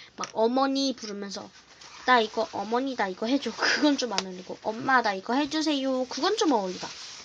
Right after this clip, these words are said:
그치? 둘 중에 하나라도 하시나요? 그러면 어머니는 딸 바라보기 전-,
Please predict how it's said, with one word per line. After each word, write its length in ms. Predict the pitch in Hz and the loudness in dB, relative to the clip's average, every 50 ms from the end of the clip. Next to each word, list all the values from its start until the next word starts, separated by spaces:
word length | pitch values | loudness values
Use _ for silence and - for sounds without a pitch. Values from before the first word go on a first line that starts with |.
| - _ - - - - - - - - - - | -20 _ -20 -20 -20 -20 -20 -18 -18 -16 -16 -12
그치? 140 | - - 180 - - - - - - - - - - - | -10 -10 -10 -10 -10 -14 -14 -14 -14 -14 -16 -16 -14 -10
둘 160 | - 262 254 | -10 -6 -4
중에 180 | 285 285 277 285 | -2 -2 0 0
하나라도 560 | 269 294 330 320 311 294 277 254 233 233 233 | 0 0 2 2 2 2 0 -2 -2 -4 -6
하시나요? 880 | 226 247 262 254 - - 233 233 226 220 208 196 196 185 180 185 214 285 - - - - - - - - - - - - - - | -6 -6 -6 -6 -6 -8 -8 -8 -10 -10 -10 -10 -8 -8 -8 -8 -8 -8 -10 -8 -8 -8 -10 -10 -14 -18 -20 -20 -20 -20 -12 -10
그러면 300 | - - 226 220 214 185 | -8 -6 -4 -4 -4 -4
어머니는 680 | 185 190 190 196 202 202 196 208 254 294 294 240 190 190 - - - - - - - - - - - - - _ _ _ - - - - - - - | -6 -6 -8 -8 -8 -8 -8 -4 -2 -2 0 -2 -2 -6 -10 -18 -20 -20 -20 -20 -20 -20 -20 -20 -20 -20 -20 _ _ _ -20 -20 -20 -18 -16 -4 2
딸 220 | 277 277 285 302 302 | 6 6 8 8 6
바라보기 460 | 339 330 311 294 240 220 196 190 185 | 4 4 4 2 0 -2 -6 -8 -8
전-, 220 | - 190 185 196 | -8 -10 -12 -12